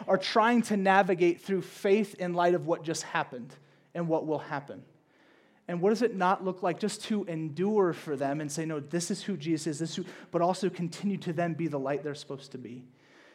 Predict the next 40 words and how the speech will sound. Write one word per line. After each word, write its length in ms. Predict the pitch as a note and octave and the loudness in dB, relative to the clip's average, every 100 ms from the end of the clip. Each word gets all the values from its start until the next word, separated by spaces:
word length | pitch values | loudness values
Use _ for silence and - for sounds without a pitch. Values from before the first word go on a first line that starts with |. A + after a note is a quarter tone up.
| - | -10
And 100 | F3+ | -2
so 60 | |
what 60 | A3 | 2
we 60 | F#3 | 6
have 200 | G#3 A3 | 8 8
today 240 | A3 F3+ | 4 4
is, 160 | E3 - | 2 0
is 240 | F3+ D#3 | -2 -2
four 400 | - G#3+ G#3 G#3 | 2 6 8 8
different 340 | F3 F3+ D#3+ | 6 0 -2
questions, 640 | - E3 - D3+ C3 - - - - - | 0 0 2 -4 -6 -8 -16 -20 -10 0
uh, 160 | D#3+ | 2
that 140 | D3+ E3 | 4 4
I 60 | |
wanna 260 | E3 F#3+ F3+ | 4 4 0
ask 380 | - F3 F#3 - - | 0 0 0 -2 0
us 260 | E3+ D#3+ | 2 2
as 220 | - D#3 D3 | -2 -4 -4
we 80 | |
go 160 | D#3 E3 | -2 -2
through 300 | E3 F#3+ G3 | -2 -4 -2
the 100 | F3 | -2
text 360 | F3 E3+ D#3 - | -4 -6 -6 -4
that 100 | D3+ | -2
will 80 | D3 | -2
help 260 | F3 E3+ | -4 -4
kind 140 | - D#3 | -6 -6
of 100 | D3+ | -4
narrate 460 | D#3+ E3+ F3 F3 | 0 2 2 0
for 180 | - D#3+ | 0 0
us 180 | D3+ - | 0 -2
what 120 | D#3 | -6
this 180 | D#3 - | -6 -6
means 220 | D#3+ D3+ | -6 -6
for 160 | - D3+ | -2 -2
us 180 | C#3+ - - - | -4 -10 -20 -12
to 100 | - | -8
do 160 | D3 D3 | -4 -2
this 240 | D3 C#3 | -2 -2
well. 380 | D3+ D3 C#3 C3+ | 0 2 2 -2